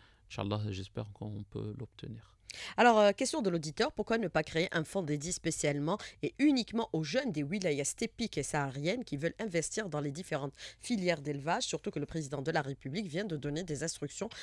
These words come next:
Speaker 2: pour le développement de l'élevage dans ces régions ? Il a réitéré par la
Speaker 1: Ouais.
Speaker 2: voix du ministre, euh, de l'Agriculture hier.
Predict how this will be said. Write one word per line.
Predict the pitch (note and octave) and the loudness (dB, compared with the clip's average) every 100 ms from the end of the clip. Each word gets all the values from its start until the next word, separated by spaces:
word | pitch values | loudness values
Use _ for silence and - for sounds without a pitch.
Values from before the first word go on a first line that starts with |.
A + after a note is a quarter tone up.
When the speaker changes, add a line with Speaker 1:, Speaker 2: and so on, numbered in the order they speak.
| - | -10
Speaker 2:
pour | - F3 | 0 0
le | D3+ | 2
développement | E3+ D#3 D3+ F3 G3 - | 0 0 -2 0 0 0
de | E3 | -2
l'élevage | F3 D3 D3 G#3+ F3+ | 0 0 0 0 0
dans | - | 0
ces | A3+ | 0
régions ? | G#3 G#3 D#3+ D#3 - - - - | 2 0 -2 -8 -12 -20 -20 -12
Il | C3 | 0
a | D3+ | 2
réitéré | F3 G3 G#3 F3+ | 2 2 2 2
par | - D#3+ | 2 4
la | D3+ | 6
Speaker 1:
Ouais. | C3+ | 8
Speaker 2:
voix | A3 - - - | 6 2 -14 -10
du | E3+ G#3+ | 0 4
ministre, | A#3 A#3+ B3+ - A3+ - | 6 6 6 4 2 4
euh, | G3+ G#3 G3+ | 6 6 6
de | A#3 | 6
l'Agriculture | A3 G3 G#3 G3 - G#3 | 6 4 0 -2 -2 -2
hier. | D#3+ B2+ G#2 | -2 -4 -6